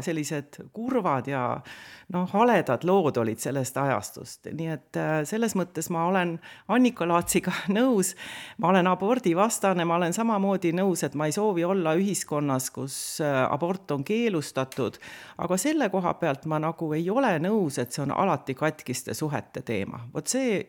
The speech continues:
sest et kui aborte on vähe, siis me peame aru saama, et ükski rasestumisvastane meetod ei ole ka sada protsenti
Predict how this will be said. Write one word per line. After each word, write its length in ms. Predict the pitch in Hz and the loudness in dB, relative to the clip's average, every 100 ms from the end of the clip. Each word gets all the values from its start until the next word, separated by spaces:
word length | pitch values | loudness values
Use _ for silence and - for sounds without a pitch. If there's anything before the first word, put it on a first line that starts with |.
| 76 - | -6 -6
sest 260 | 208 - 180 | -6 -4 -8
et 180 | - - | -8 -14
kui 240 | - 214 190 | -6 -2 -2
aborte 460 | 202 294 285 - | -2 -2 -4 -6
on 140 | 180 170 | -4 -2
vähe, 340 | 220 233 160 120 - - - - - | -2 0 2 2 -2 -18 -20 -20 -12
siis 200 | 175 202 | -4 -2
me 80 | 190 | 0
peame 240 | 180 175 | 2 2
aru 200 | 202 220 | 2 2
saama, 420 | 196 170 151 151 135 | 0 0 2 0 0
et 100 | 190 | -4
ükski 300 | 208 - 175 | -8 -4 -2
rasestumisvastane 880 | 190 180 - 131 127 147 - 143 151 | 0 -2 -2 -2 -2 -4 -2 -2 0
meetod 340 | 156 - 135 | -2 -4 -4
ei 120 | 147 151 | -2 0
ole 180 | 170 | -2
ka 120 | 151 156 | 0 -2
sada 300 | 170 151 127 | 0 0 0
protsenti 760 | - 98 - 135 123 - 120 | -2 -8 -2 -2 -2 -4 -6